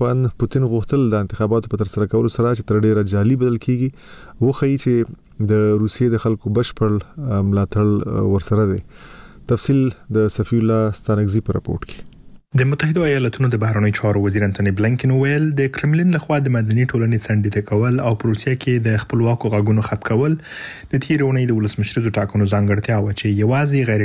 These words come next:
Speaker 2: ډیموکراتیک بلل کېدای شي. د امریکا د بهرنیو چارو وزارت په یو بیان کې سه شنبه د انټوني بلینکن له قوله ویلي، له انتخاباتو مخکې کرملین په سیستماتیک ډول له ډیموکراتیکې پروسې او د قانون له حاکمیته د دفاع ډلې لکه خپلواک څارونکي ګوښه کړي او د پوتین بالقوه مخالف کاندیدان یې په جعلي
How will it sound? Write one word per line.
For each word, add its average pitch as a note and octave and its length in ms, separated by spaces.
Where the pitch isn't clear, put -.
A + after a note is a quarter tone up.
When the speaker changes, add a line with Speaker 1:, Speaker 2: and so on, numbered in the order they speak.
Speaker 2:
ډیموکراتیک G#2 600
بلل G2 260
کېدای G2 300
شي. G#2 100
د A2 80
امریکا G2+ 300
د G2 100
بهرنیو G#2 260
چارو G#2 220
وزارت A2 280
په B2 60
یو A#2 120
بیان B2 220
کې - 160
سه A#2 160
شنبه G#2+ 400
د G#2+ 100
انټوني G#2 320
بلینکن A2 360
له - 100
قوله G#2+ 240
ویلي، B2 400
له A2+ 100
انتخاباتو D3+ 560
مخکې - 380
کرملین C3+ 460
په A#2+ 100
سیستماتیک A2+ 560
ډول A#2+ 340
له C#3+ 140
ډیموکراتیکې D#3 580
پروسې C3+ 320
او C3 120
د - 120
قانون A#2+ 300
له G#2+ 80
حاکمیته A2+ 500
د G2+ 80
دفاع A#2 240
ډلې A2+ 480
لکه - 220
خپلواک D#3 420
څارونکي A#2 480
ګوښه G#2+ 320
کړي C#3+ 400
او A2 140
د G#2+ 100
پوتین B2+ 340
بالقوه B2 380
مخالف G#2+ 460
کاندیدان G#2+ 340
یې B2+ 160
په A#2+ 100
جعلي D3+ 260